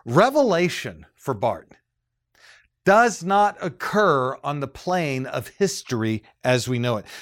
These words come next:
Revelation is bound up with the supratemporal dimension of Geschichte, where God reveals himself in and to Jesus Christ alone.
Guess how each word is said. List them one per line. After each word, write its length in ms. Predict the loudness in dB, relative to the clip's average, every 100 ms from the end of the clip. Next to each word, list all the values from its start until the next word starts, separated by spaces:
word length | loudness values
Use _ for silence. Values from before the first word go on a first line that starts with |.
| -2
Revelation 760 | 2 4 4 6 4 4 2 0
is 140 | -2
bound 380 | 0 0 0 2
up 240 | 2 2 -6 -18 0
with 220 | 2 2
the 60 | -2
supratemporal 1400 | -2 0 2 2 4 2 2 0 0 0 2 2 2
dimension 840 | 2 0 2 2 2 2 0 2 0 -6 -6
of 220 | 0 2
Geschichte, 800 | 2 0 -2 -8 -8 -8 -8 -8 -8 _ _ _ _ _ -20 -20 2
where 160 | 4
God 300 | 6 6 6
reveals 580 | 6 4 6 6 6 4
himself 600 | 2 0 2 4 4 2 -6 _
in 560 | -2 0 2 0 -2 -6 -14 _ _ -2
and 320 | 0 0 -2
to 640 | -2 2 4 4 2 -2 _ _ _ _ _ _ -8
Jesus 600 | 2 2 4 2 -2 -4
Christ 720 | 2 2 2 -2 -6 -8 -16 _ _ _
alone. 580 | -2 0 0 0 -2 -8